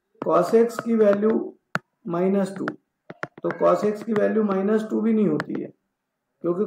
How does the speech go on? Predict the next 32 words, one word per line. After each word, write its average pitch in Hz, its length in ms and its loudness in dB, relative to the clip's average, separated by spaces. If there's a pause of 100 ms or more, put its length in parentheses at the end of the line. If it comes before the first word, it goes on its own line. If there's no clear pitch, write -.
cos 170 280 2
x 220 160 0
की 226 120 -2
वैल्यू 214 280 4 (160)
कहाँ 196 180 2
से 202 120 0
कहाँ 190 220 -4
तक 185 160 0
होती 185 260 -2
है, 220 80 2 (380)
तो 180 140 -4
cos 170 260 0
x 220 140 -2
की 220 120 -6
वैल्यू 196 300 0
होती 190 240 -2
है 214 100 2
माइनस 180 560 -4
वन 185 300 -4 (260)
से - 260 -4
लेके 160 320 -4 (1000)
प्लस 170 280 0
वन 143 180 -2
तक, 139 240 -8 (120)
और 160 180 0
ऐसे 170 240 -2
ही 202 60 -4
किसकी 196 280 -4
वैल्यू 202 300 0
होती 214 240 -2
है, 233 100 -2 (760)
sin 175 240 0